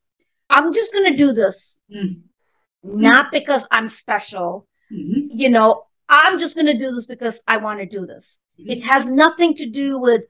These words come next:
Speaker 1: someone being a superhero. I just,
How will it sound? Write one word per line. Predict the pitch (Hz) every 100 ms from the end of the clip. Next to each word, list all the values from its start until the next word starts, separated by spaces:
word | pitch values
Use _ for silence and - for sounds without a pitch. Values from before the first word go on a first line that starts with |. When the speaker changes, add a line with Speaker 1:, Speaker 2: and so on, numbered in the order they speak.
| _
Speaker 1:
someone | - 311 285 277 269 262 240
being | 254 247 240 233
a | 208 -
superhero. | 240 226 214 285 262 262 254 247
I | 196 233
just, | 226 226 - - -